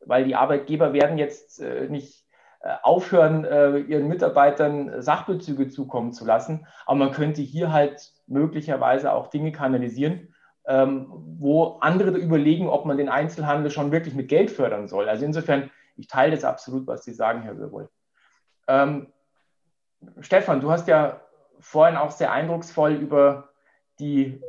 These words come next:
Euronet-Firmengruppe gesprochen und insbesondere Caduz. Ähm, ich denke, bei euch stellt sich das Thema Sachbezug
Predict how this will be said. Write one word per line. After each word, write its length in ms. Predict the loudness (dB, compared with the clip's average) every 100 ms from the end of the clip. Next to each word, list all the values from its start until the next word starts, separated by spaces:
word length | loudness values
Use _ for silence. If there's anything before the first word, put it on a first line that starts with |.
| -16 -2
Euronet-Firmengruppe 1500 | 4 4 4 2 0 -10 -20 -20 -4 2 4 4 2 -2 -2
gesprochen 500 | -6 -4 2 2 2
und 120 | -6
insbesondere 640 | -6 -10 -2 0 0 -2 -6
Caduz. 720 | -4 -4 -2 -4 -4 -16 _ _ _ _ _ -4
Ähm, 760 | 4 4 4 -2 -8 -20 -20 -18
ich 220 | -18 -8
denke, 680 | 0 0 2 2 2 0 -8 -8
bei 160 | 0 2
euch 240 | 2 0
stellt 300 | 0 0 0
sich 140 | -4 -10
das 180 | -12 -10
Thema 320 | -6 -2 0
Sachbezug 880 | 0 -4 -8 -10 -6 -6 -6 -20